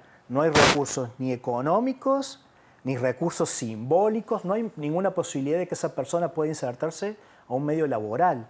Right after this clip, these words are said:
por ejemplo. Eh, se puede, uno puede decir que hay personas que tienen, poseen cierta discapacidad, pero que,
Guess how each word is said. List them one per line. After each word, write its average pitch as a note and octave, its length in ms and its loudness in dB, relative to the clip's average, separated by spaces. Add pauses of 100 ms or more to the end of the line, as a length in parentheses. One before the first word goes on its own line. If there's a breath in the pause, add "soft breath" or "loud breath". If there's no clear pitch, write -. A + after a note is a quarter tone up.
(140)
por G2 140 -16
ejemplo. G2+ 500 -16 (600 loud breath)
Eh, A#2+ 440 0 (140)
se - 220 -2
puede, F#3 400 2 (100)
uno F3 260 2
puede F#3 300 4
decir F3 300 4
que F3+ 80 0
hay E3+ 60 4
personas D3+ 360 0
que C#3 100 -4
tienen, D3+ 260 -2
poseen C#3+ 280 0
cierta F#3 260 2
discapacidad, D#3 560 0
pero D#3+ 140 0
que, C3 180 -2